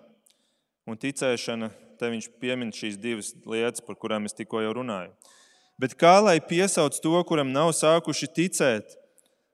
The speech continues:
Un kā lai tic tam, par kuru nav dzirdējuši? Un kā lai dzird, ja neviens nesludina? Un kā lai sludina,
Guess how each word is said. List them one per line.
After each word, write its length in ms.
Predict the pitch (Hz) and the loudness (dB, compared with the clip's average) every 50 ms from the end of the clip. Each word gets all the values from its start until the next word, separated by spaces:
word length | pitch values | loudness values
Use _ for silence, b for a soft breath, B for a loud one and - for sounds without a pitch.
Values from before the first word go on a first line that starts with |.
| _ _ _ - | _ _ _ -10
Un 100 | 135 135 | -8 -4
kā 240 | - 175 175 185 180 | 2 4 6 6 6
lai 160 | 180 160 151 | 6 4 2
tic 220 | - - 175 170 - - | 0 -2 -6 -4 -4 -2
tam, 440 | - 175 175 185 175 160 131 117 107 - - - - - _ - | 2 2 4 4 2 0 -2 -6 -8 -12 -20 -20 -20 -16 _ -8
par 120 | 135 120 | -8 -6
kuru 480 | - - 147 156 156 147 135 120 110 - - - _ _ _ _ _ - | -4 -2 0 0 0 0 0 -2 -4 -8 -16 -20 _ _ _ _ _ -8
nav 220 | 123 127 127 123 117 | -4 -2 -2 -2 -2
dzirdējuši? 880 | - - 175 175 160 156 123 107 101 92 92 - - - - _ _ _ _ _ _ _ _ _ _ _ b b b b b b b | 0 -2 -2 0 2 2 2 2 0 -4 -8 -10 -12 -14 -14 _ _ _ _ _ _ _ _ _ _ _ b b b b b b b
Un 80 | 131 127 | -4 2
kā 220 | - 170 180 190 | 4 6 6 6
lai 160 | 180 156 135 123 | 6 4 2 2
dzird, 480 | - - 139 175 196 190 147 123 117 - - - - - _ _ _ _ _ _ _ _ _ _ _ _ _ _ | 0 2 2 4 4 4 2 -2 -6 -16 -20 -20 -20 -20 _ _ _ _ _ _ _ _ _ _ _ _ _ _
ja 140 | - 127 131 135 | -2 0 0 2
neviens 460 | 135 131 143 156 151 139 131 - - | 2 0 0 0 -2 -2 -4 -6 -4
nesludina? 600 | 143 151 170 170 - - 147 117 110 104 95 92 - _ - _ _ _ _ _ _ _ _ _ _ _ _ _ _ _ _ _ _ _ B B B B B B | -2 -2 -2 -2 -2 -4 -4 -4 -4 -6 -6 -8 -12 _ -20 _ _ _ _ _ _ _ _ _ _ _ _ _ _ _ _ _ _ _ B B B B B B
Un 100 | 139 135 | -6 -2
kā 200 | - 185 180 202 214 | 4 6 6 6 8
lai 140 | 190 160 139 | 6 4 2
sludina, 640 | - - 160 180 196 214 180 185 165 147 135 120 | 2 2 2 4 4 4 4 2 2 2 2 0